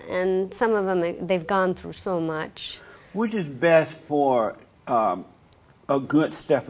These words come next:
Speaker 2: uh, self-esteem, to have one parent in the home or both parents for children?
Speaker 1: Mm, oh, I think the m-, two and other family. I mean, in, in Eastern cultures,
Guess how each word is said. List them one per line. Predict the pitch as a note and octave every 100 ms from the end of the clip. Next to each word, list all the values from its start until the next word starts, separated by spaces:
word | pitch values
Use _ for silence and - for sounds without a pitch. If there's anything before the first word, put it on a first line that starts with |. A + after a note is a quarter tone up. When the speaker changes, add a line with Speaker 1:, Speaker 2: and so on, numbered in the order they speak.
| -
Speaker 2:
uh, | B2 A#2
self-esteem, | - C3 A#2 - C3 A#2 G#2+ - - - -
to | - C3+
have | C#3+ B2
one | A2+ C3 D#3+ F3
parent | - F3 F3 D3
in | E3
the | D#3
home | E3 D#3+
or | B2+
both | G2+ B2+ B2
parents | B2+ G2 F#2+ - - _ _ _ _
for | -
children? | B2+ - C3 G#2 G2 - _ A3+
Speaker 1:
Mm, | F#3+ F#3 -
oh, | F#3+ E3+ D#3+ - -
I | F3+
think | - D#3+ - G3 E3+
the |
m-, | E3+ E3 G#3+ A3+ _ _ - -
two | - A3 G#3+ A3+ - _
and | D#3+ D#3+ D#3 -
other | F#3 F#3 F#3
family. | F#3+ F#3 F#3 F#3 F3+ F3+
I | F#3+
mean, | F3 E3+ D#3+ - - - -
in, | F#3 F#3
in | - F3+ F3+
Eastern | G3+ A3 - A3
cultures, | G#3+ G#3+ G#3+ B3 B3+ B3+